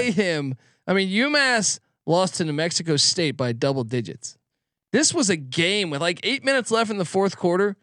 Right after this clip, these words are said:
Speaker 2: This was still, like, in reach
Speaker 1: A
Speaker 2: for
Speaker 1: dog
Speaker 2: UMass
Speaker 1: fight,
Speaker 2: to
Speaker 1: yeah.
Speaker 2: win this game.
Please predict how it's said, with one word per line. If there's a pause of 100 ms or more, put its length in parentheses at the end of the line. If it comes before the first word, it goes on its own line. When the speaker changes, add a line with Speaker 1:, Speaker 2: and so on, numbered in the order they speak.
(300)
Speaker 2:
This
was
still,
like,
in
reach
Speaker 1:
A
Speaker 2:
for
Speaker 1:
dog
Speaker 2:
UMass
Speaker 1:
fight,
Speaker 2:
to
Speaker 1:
yeah.
Speaker 2:
win
this
game.